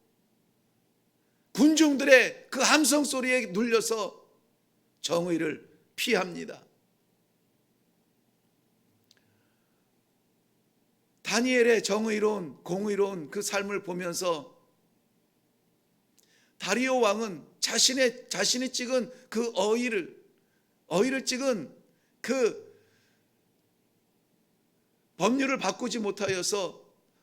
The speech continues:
다니엘을 사자굴에 던집니다.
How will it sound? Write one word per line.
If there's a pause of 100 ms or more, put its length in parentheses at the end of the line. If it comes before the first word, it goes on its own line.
다니엘을
사자굴에 (680)
던집니다.